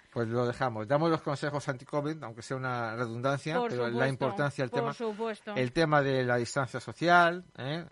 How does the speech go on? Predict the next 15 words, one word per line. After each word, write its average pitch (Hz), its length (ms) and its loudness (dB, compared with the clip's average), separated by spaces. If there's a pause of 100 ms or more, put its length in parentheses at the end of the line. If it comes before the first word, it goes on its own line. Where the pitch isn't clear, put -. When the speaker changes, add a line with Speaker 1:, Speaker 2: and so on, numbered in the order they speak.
(140)
Speaker 2:
Importante, 220 640 -4
Speaker 1:
Eh, 196 160 -12
Speaker 2:
ujú. 220 280 -10
Speaker 1:
el 127 160 -4
tema 143 260 4
de 131 80 4
las 123 160 2
mascarillas, 151 720 0
importante 135 420 0
ajustarlas 143 560 0
bien, 156 280 0
que 127 160 -2
no 139 240 0
es 147 240 -2
una, 135 340 -2